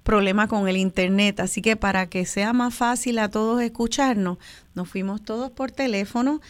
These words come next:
y entiendo que tengo a Omaira Rivera,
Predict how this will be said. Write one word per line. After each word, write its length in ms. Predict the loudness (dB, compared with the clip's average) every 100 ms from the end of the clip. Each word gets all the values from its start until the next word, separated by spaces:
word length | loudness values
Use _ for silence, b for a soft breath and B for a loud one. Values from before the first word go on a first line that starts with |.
| b b
y 100 | 0
entiendo 460 | 0 -2 -4 -2 -2
que 120 | -4
tengo 440 | -2 0 0 0
a 80 | 2
Omaira 480 | 2 2 0 2 2
Rivera, 560 | 2 2 2 2 0